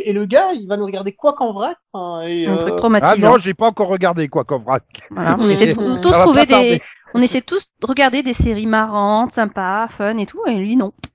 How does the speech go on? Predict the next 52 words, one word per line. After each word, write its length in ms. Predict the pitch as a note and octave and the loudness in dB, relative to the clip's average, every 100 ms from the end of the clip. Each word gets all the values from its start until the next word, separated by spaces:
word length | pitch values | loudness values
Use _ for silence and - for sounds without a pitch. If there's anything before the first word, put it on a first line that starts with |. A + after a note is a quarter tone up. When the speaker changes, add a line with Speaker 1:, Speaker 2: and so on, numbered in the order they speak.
| _ | _
Speaker 2:
Direct, 360 | - F3 G#3+ - | -18 -16 -16 -18
euh, 100 | F#3 G3+ | -18 -14
il 80 | G3+ | -12
retourne 300 | F#3+ - F#3+ | -12 -8 -4
Speaker 3:
Bah, 220 | F#3+ F3+ D#3+ | 0 0 0
Speaker 2:
direct, 200 | F3 D#3+ | -2 -6
Speaker 3:
c'est, 60 | D#3 | -12
Speaker 2:
euh, 120 | E3+ - | -12 -14
Speaker 3:
sinon, 300 | - - E3 | -18 -14 -4
je 40 | F3+ | 2
Speaker 2:
bah, 60 | |
Speaker 3:
pourrais 300 | G#3+ G#3+ G#3 | 6 6 6
Speaker 2:
il 40 | G3+ | 4
Speaker 3:
pas 60 | |
Speaker 2:
retourne 240 | G3+ A3+ A#3 | 4 4 4
au 60 | |
Jurassique, 460 | A#3 A3 F#3+ - - | 4 4 2 -2 -14
quoi. 200 | - - F#3+ | -16 -16 -12
Allez 160 | - F3 | -10 -10
hop. 100 | - _ _ _ _ _ _ _ _ _ | -12 _ _ _ _ _ _ _ _ _
Speaker 3:
Puis, 280 | C3 D3 C#3 | -6 -4 -4
puis, 400 | C#3+ C#3+ C#3 C3 | -6 -6 -4 -6
je 40 | |
me 100 | C3+ | -8
suis 160 | C3+ C#3 | -14 -8
tapé 240 | D3+ C#3 | -6 -4
toutes 200 | C#3+ G3 | -8 -6
les 60 | F3+ | -6
pages 200 | E3+ D#3+ | -4 -4
de 60 | D#3+ | -6
Disney 340 | D#3 - E3 | -10 -6 -6
Plus 280 | C#3+ G3 - | -6 -8 -4
à 60 | |
la 60 | C3 | -4
recherche 260 | B2 D#3+ C3+ | -4 -8 -10
de 100 | C3+ | -12
dinosaures. 640 | C#3+ D#3+ D3+ F#3+ G3 C#3 | -6 -4 0 2 4 2
Moi, 160 | B2+ F3 | 0 -2
je 80 | |
veux 160 | D#3 D3+ | -2 -2
dinosaures. 800 | D3 D#3 D#3+ C#3+ D#3+ D#3+ G#2 D#2 _ _ _ _ _ _ | -6 -6 -6 0 4 4 2 -4 _ _ _ _ _ _
Speaker 4:
Mais, 140 | G#3 A3 | -2 2
euh, 400 | A3+ A#3 B3 A#3+ | 2 2 -2 -4
il 100 | B3 | -14
faut 140 | D#4 | -20
que 80 | - | -10
t'ailles, 180 | C#4+ C#4+ C4+ - | -8 -8 -8 -10
hein ? 140 | A3+ G#4+ - | -8 -10 -12
Tu 140 | _ G#3 | _ -10
l'as 100 | F#3+ | -6
pas, 80 | B4 | -4
dinosaure ? 540 | C5+ A#4+ A#4+ D5 _ | -6 -10 -12 -18 _